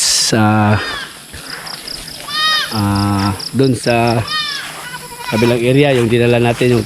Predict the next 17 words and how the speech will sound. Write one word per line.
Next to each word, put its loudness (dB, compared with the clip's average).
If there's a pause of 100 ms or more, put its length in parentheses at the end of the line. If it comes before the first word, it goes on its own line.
pinalit 2
natin 0
kay, 2
ano, 2 (1040)
pinalit 2
natin 2
kay, 4 (2500)
ah, 2
Daniel. 4 (960)
Tapos -4
yung 4
isa, 0
ah, 2
yung, 2
yun 6
yung 4
kinatay, 2